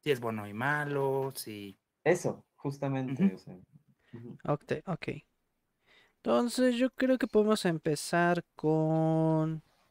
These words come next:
Speaker 3: pues, p-, ajá, primero decir qué tan bueno, qué tan malo podrían ser los videojuegos, si pueden llegar a tener algo bueno o algo malo.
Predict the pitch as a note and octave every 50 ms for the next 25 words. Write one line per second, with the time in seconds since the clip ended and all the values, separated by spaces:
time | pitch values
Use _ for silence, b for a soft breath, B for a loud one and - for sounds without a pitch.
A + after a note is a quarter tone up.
0 | _ _ _ b b b b b b b b b b b b b b b _ _
1 | - C4+ B3 - C4 - A#3 A3 B3+ E4 D#4+ - C4 A#3+ A#3 A#3+ B3+ C4 C4 B3+
2 | A#3 G3 F3+ - - G3 F#3+ G3 - G3 F#3 F3+ - - F#3 F#3 F3+ D#3+ D3+ C#3+
3 | D3+ E3 F#3+ A3 - A#3+ - - G3+ G3+ G3 G3 F#3 F#3 F3+ G#3 A#3+ C#4+ - -
4 | D4+ D4 D4 D4 D4 C#4 - - C#4+ D4 C#4+ C#4 D4 C4+ C4 C4 B3 B3 - C4
5 | C4+ C#4 C#4+ - - E3 - - F3+ F3+ F#3 F#3+ F#3+ F3+ F3+ F3+ F3+ - E3+ D#3+
6 | D#3+ D#3+ E3 E3 E3 D#3 D#3 C#3+ D3+ D#3+ E3 D#3+ D3 D3 C#3+ C#3 C3+ C#3 C#3 D3
7 | F3 A#3 -